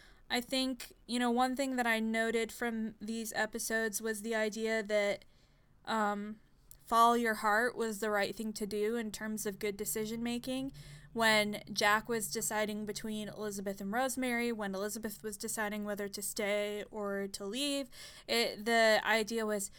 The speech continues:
"Just listen to your heart. Your heart is gonna be, your heart's gonna be right. It'll tell you what you need to do."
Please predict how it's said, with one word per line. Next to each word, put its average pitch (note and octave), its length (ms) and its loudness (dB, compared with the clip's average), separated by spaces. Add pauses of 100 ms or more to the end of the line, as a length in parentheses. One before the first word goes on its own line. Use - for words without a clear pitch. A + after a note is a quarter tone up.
(120)
"Just - 260 -2
listen C4 220 0
to C4 60 0
your A#3+ 120 0
heart. G#3 460 -6
Your A3+ 160 -10
heart B3 280 -6
is A#3+ 200 -6
gonna A3+ 200 -4
be, G#3 360 -8 (340)
your G#3+ 60 -12
heart's - 280 -6
gonna B3 200 0
be A3 160 -4
right. G3 380 -4
It'll A3+ 200 -6
tell - 260 -8
you A3+ 160 -4
what G#3+ 120 -6
you G#3 100 -10
need G3+ 220 -8
to - 120 -8
do." F#3+ 380 -12